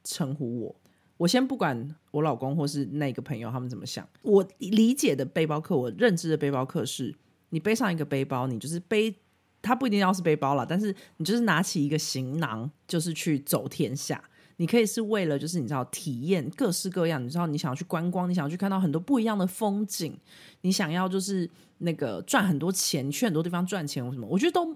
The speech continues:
OK，我觉得是 OK 的。我不觉得自己是背包客的原因是因为我其实是做好要到一个新的国家，找到一个自己喜欢的房子，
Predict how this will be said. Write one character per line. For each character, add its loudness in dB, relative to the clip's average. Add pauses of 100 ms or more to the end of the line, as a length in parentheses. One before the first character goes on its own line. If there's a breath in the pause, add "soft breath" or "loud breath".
OK， 0
我 -2
觉 -4
得 0
是 -8
OK -4
的。 -8 (920 soft breath)
我 4
不 4
觉 6
得 8
自 0
己 2
是 4
背 2
包 4
客 0
的 4
原 2
因 -2
是 -6
因 -4
为 -4 (1040 soft breath)
我 6
其 0
实 0
是 0
做 0
好 -4
要 2
到 0
一 0
个 -2
新 -2
的 0
国 -4
家， -6 (320 soft breath)
找 0
到 0
一 2
个 0
自 -6
己 -6
喜 -2
欢 -2
的 0
房 -6
子， -10